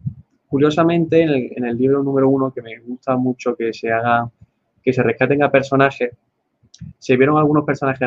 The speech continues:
random que a lo mejor mostraban sus cosas y no, rechazado, venga, siguiente, otro personaje random, mostraba sus cosas, no, rechazado. Entonces, Nova, en el momento en que iba a ingresar a los, en esa época,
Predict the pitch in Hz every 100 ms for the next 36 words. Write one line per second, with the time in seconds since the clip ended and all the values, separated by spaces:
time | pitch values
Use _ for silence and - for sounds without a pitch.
0 | 123 156 165 151 151 151 131 123 120 -
1 | 131 131 131 123 - 127 127 123 - 175
2 | 170 - 151 151 147 135 131 151 131 127
3 | 127 120 147 127 131 131 117 127 139 135
4 | 123 123 139 139 127 127 127 - 131 156
5 | 156 143 123 127 131 143 139 143 139 -
6 | 127 131 - _ _ - 117 123 139 139
7 | 135 _ 127 127 139 151 - - 120 113
8 | 113 120 131 127 123 127 123 127 - 139
9 | 139 - _ _ - 117 110 107 107 107
10 | - 120 117 117 120 120